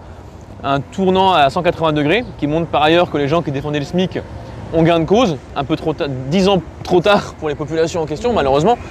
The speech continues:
Mais en tout cas, il y a une reconnaissance de l'importance d'un smic, ce qui est quand même une révolution intellectuelle qu'il ne faut pas, euh, négliger,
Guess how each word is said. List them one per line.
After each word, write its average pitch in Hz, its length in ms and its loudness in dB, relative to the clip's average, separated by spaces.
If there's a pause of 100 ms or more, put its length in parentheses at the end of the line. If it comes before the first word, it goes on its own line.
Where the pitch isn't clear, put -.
Mais 143 80 2
en 147 80 4
tout 160 140 -2
cas, 220 100 2
il 196 80 4
y - 20 4
a - 20 4
une 156 80 4
reconnaissance 185 680 2 (420)
de 135 60 -2
l'importance 151 360 0
d'un 170 100 4
smic, 160 240 0
ce - 100 -10
qui 156 120 0
est 147 40 4
quand 160 120 2
même 180 120 4
une 147 80 0
révolution 143 600 2
intellectuelle 147 560 0
qu'il 151 80 -8
ne - 20 -10
faut 151 80 -4
pas, 165 300 6
euh, 135 280 2
négliger, 143 380 -2